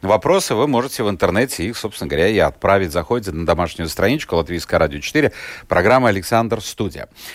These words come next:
Э, еще одна тема, которая... а потом мы о вас поговорим. Там у вас судьба весьма интересная, но, э,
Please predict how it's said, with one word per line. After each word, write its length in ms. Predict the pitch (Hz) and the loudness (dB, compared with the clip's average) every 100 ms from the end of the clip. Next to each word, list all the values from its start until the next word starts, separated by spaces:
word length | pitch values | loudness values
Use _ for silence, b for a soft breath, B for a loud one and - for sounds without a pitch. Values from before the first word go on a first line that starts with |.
| B - | B 0
Э, 160 | 117 120 | 4 4
еще 320 | 160 151 202 | 2 2 4
одна 240 | 151 117 104 | 4 2 -4
тема, 500 | - 175 127 82 65 - - | -2 0 0 -4 -8 -18 -4
которая... 600 | 113 - 131 120 113 107 | -4 -2 0 4 4 2
а 120 | 110 | -2
потом 240 | 110 143 127 | -4 -2 0
мы 100 | 127 | 2
о 60 | |
вас 180 | 123 95 | 2 0
поговорим. 540 | - 82 80 73 65 - B B B | -6 -6 -4 -4 -8 -14 B B B
Там 140 | 82 | -4
у 20 | |
вас 180 | 110 - - 92 | -2 -2 -4 -10
судьба 520 | - - 101 110 110 | -8 -8 -2 2 4
весьма 380 | 101 - 113 101 | 2 -4 -2 -2
интересная, 560 | 90 139 202 - 107 | 0 0 0 0 -2
но, 260 | 104 139 110 B B B | 0 2 0 B B B
э, 60 | - | -2